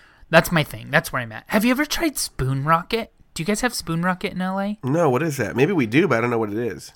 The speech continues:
Speaker 1: Um, it's really good. I think it would be so much nicer if there were, like, better options, but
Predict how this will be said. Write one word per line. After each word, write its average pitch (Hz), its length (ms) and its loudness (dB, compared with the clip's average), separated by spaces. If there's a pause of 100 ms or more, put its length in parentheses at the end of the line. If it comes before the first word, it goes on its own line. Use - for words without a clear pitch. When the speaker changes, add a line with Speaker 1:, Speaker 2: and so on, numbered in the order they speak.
(140)
Speaker 1:
Um, 131 600 0
it's - 280 -8 (140)
really 208 280 2
good. 143 540 2 (100)
I - 80 0
think 214 260 -2
it 254 40 4
would 220 140 2
be 156 200 0
so - 360 -2
much 156 220 -2
nicer 143 320 -2
if 135 140 -6
there 127 120 -2
were, 120 120 -2
like, 117 280 -6
better 120 280 -2
options, 190 460 -4
but 135 300 -2